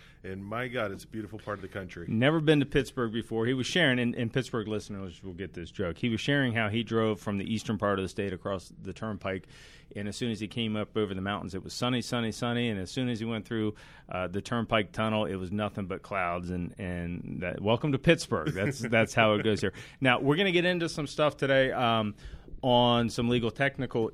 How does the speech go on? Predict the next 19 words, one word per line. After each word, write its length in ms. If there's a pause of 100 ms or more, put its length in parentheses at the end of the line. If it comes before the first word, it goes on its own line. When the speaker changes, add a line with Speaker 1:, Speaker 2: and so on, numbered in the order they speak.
Speaker 2:
issues, 640
and 240
so 480
if 340
you're 400
listening 380
to 60
the 80
show, 260
please 360
understand 520
that 100
this 140
show 240
is 160
for 180
your 200
information 560
and, 180